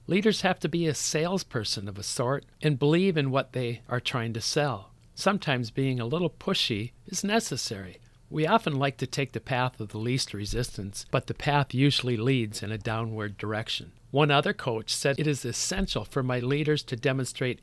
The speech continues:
anti-drama attitude and anti-drama actions. They need to do this by being accountable and holding their teammates accountable to stop judging, which is the source of all drama. I need them to not gossip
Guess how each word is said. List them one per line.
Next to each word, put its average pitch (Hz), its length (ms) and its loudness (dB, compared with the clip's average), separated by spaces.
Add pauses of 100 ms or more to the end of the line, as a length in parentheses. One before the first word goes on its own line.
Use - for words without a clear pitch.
anti-drama 131 1040 0
attitude 123 640 -4 (140)
and 143 180 0
anti-drama 127 880 0
actions. 151 720 -6 (400)
They 156 140 2
need 190 300 2
to 139 100 2
do 151 240 4
this 113 240 0
by 135 180 -4
being 151 320 0
accountable 127 720 0
and 120 100 -4
holding 160 380 0
their 127 140 0
teammates 127 720 0 (120)
accountable 135 600 -2
to - 160 -8
stop 165 420 -2
judging, 123 500 -4 (120)
which 139 160 2
is 123 140 2
the 120 100 2
source 135 400 2
of 110 80 -4
all 131 180 2
drama. 107 500 -4 (240)
I 143 140 2
need 139 320 0 (140)
them 143 180 6
to - 140 -4
not 135 340 2
gossip 120 500 -2